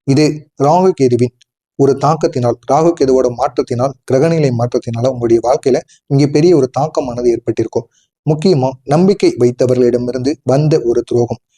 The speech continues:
நீங்க எல்லாரையும் நம்புவீங்க, ஆனா யாரோ ஒருவரால் நீங்க ரொம்பவும் காயப்படுத்தப்பட்டிருப்பீங்க. அது வீட்டிலோ வேலை இடத்திலோ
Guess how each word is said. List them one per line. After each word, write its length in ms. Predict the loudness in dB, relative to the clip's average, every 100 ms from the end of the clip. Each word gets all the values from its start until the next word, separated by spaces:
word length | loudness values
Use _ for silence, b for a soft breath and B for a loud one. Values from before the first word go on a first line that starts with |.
| _ -2
நீங்க 200 | 0 2 2
எல்லாரையும் 500 | 4 4 2 0 -4
நம்புவீங்க, 380 | -2 -2 -4 -14 _ _ -4
ஆனா 200 | 0 2 2
யாரோ 280 | 2 2 2 2
ஒருவரால் 400 | 2 2 0 -2
நீங்க 220 | -2 -2 0
ரொம்பவும் 360 | 0 0 -2 0
காயப்படுத்தப்பட்டிருப்பீங்க. 1000 | 0 0 0 -4 -4 -2 -2 -2 -4 -6 -10 b -2
அது 140 | 0 4
வீட்டிலோ 380 | 2 2 0 0 0
வேலை 240 | 2 2
இடத்திலோ 340 | 0 -2 -2